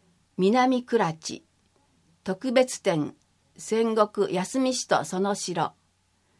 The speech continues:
木佐部城跡、片野市駅。参加費二百円。二、二月十四日、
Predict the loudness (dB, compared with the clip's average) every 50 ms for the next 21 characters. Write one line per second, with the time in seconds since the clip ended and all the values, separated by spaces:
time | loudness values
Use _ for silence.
0 | _ _ _ _ _ _ _ -12 -10 0 2 2 4 4 2 0 2 2 2 2
1 | 2 0 -2 -6 -10 -10 -10 -14 -14 -14 _ _ _ _ _ _ _ _ _ _
2 | _ -10 -6 0 2 2 4 2 0 -2 -4 -4 -2 -2 -4 -4 -8 -14 -16 -16
3 | -16 _ _ _ _ _ _ _ _ _ _ _ _ _ _ _ _ _ _ _
4 | _ _ _ _ _ _ _ _ -4 2 2 2 2 2 0 -2 -4 -4 -4 -6
5 | -8 -8 -8 _ _ -6 -4 -2 -2 -2 -4 -6 -6 -6 -6 -4 -4 -6 -10 -16
6 | _ _ _ _ _ _ _ _ _ _ _ _ _ _ _ _ _ _ _ _
7 | _ _ _ _ _ _ _ _ _ _ _ _ _ _ _ _ _ _ -2 -2
8 | 0 0 -2 -4 -8 _ _ _ _ _ _ _ _ _ _ _ _ _ _ _
9 | _ _ -2 0 2 2 2 0 0 -2 -4 -4 -2 0 0 2 2 2 0 -2
10 | -4 -8 _ _ -10 -8 -8 -10